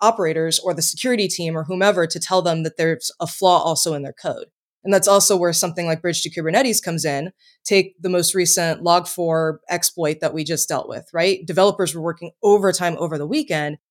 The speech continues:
and being able to iterate quickly and troubleshoot that is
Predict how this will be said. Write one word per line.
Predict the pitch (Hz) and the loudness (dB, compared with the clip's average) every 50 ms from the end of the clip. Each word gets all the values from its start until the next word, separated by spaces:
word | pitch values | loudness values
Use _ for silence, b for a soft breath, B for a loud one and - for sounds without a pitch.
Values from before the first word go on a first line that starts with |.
| _ _ _ - | _ _ _ -2
and | 202 202 165 | -2 0 4
being | 220 240 247 233 | 4 4 6 6
able | 220 208 196 202 | 4 4 4 2
to | 202 202 - - | -2 -2 -2 0
iterate | 208 208 214 208 - - | 4 6 6 6 4 2
quickly | - 233 233 233 226 185 180 175 - | -2 -2 -2 -2 -2 -2 -2 -2 -2
and | 165 170 | -4 -6
troubleshoot | 165 - 226 247 269 277 - - - 185 165 165 | -4 0 0 0 0 0 0 0 0 -2 -2 -2
that | - 151 151 147 147 147 - _ _ _ _ _ _ | -2 -2 0 0 -2 -2 -4 _ _ _ _ _ _
is | - 196 185 160 | 0 0 0 0